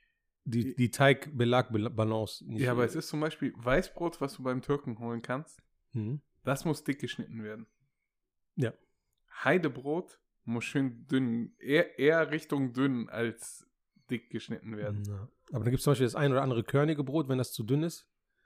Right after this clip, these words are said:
Speaker 1: äh, es ist Kacke, es zerfleddert halt, weil es nicht so diese, dieses körnige ist nicht so,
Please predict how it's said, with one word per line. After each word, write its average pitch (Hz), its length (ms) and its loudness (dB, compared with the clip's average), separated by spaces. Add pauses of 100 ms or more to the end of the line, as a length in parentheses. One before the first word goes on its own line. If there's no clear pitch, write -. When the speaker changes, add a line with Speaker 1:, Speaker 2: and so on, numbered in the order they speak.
(240)
Speaker 1:
äh, - 100 -8
es - 240 -14
ist - 120 -18
Kacke, 127 240 -6
es - 340 -12 (140)
zerfleddert 113 480 -2
halt, 95 240 -12
weil 107 140 -8
es 104 200 -12
nicht 120 140 -4
so 107 140 -6
diese, 104 400 -6 (500)
dieses 98 240 -16
körnige 131 400 0
ist 120 160 -6
nicht 127 180 -4
so, 120 600 -4